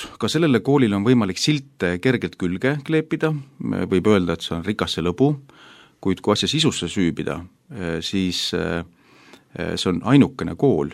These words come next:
välismaal, kus õpetatakse eesti keeles. Enamus emigreerunud, eh, Eesti pered panevad oma lapsed õppima sealset riigikeele või siis rahvusvahelisse inglise keele keskkonda. Mis nendest lastest saab,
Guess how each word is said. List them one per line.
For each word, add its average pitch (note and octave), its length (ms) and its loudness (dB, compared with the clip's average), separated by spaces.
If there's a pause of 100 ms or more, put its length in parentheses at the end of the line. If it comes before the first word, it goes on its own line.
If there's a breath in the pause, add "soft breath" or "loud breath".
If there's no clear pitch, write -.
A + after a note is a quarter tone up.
(260)
välismaal, E2 520 -2 (280)
kus - 200 -2
õpetatakse G#2+ 460 -2
eesti A2+ 160 -2
keeles. E2+ 380 -2 (680 soft breath)
Enamus F#2 560 0
emigreerunud, F#2+ 880 2
eh, F2 500 -2
Eesti B2 220 -2
pered G#2+ 460 -2 (160)
panevad G2+ 340 0
oma E2+ 100 -4
lapsed G2 300 -4
õppima E2 580 -4
sealset D#2+ 480 -6 (220)
riigikeele E2+ 560 -2
või G#2 160 2
siis F2 160 -6
rahvusvahelisse E2+ 800 -6
inglise E2+ 580 -4
keele E2 240 -4
keskkonda. E2+ 560 -4 (760 loud breath)
Mis - 320 0
nendest F#2+ 240 0
lastest - 260 -2
saab, D#3+ 300 2